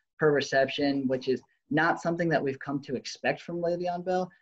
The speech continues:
And that's the thing. I'm treating last year as the outlier. I think that he does bounce back a little bit. Maybe he, you know, maybe he repeats again as, as that exact same efficiency, but I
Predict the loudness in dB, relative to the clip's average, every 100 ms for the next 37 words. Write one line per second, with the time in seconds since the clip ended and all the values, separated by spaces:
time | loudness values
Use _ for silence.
0 | _ _ _ -2 2 4 2 0 -4 2
1 | 2 2 -2 2 2 4 6 6 4 4
2 | 2 0 2 4 4 2 0 0 -2 -6
3 | -16 _ 2 4 4 2 0 -2 -4 0
4 | 0 2 2 4 2 0 2 4 4 4
5 | 2 2 2 0 0 -2 -6 -8 -10 -12
6 | _ _ _ -2 4 6 6 4 0 -4
7 | -14 _ _ _ _ _ _ 0 4 4
8 | 2 -8 _ _ _ _ _ 2 6 8
9 | 8 8 8 6 4 4 4 4 4 0
10 | -6 _ 2 4 4 2 2 2 2 -2
11 | 0 4 4 2 2 0 0 0 2 2
12 | 2 -2 -2 -2 0 0 2 0 -2 _
13 | _ 0 0 -2 -8 0 2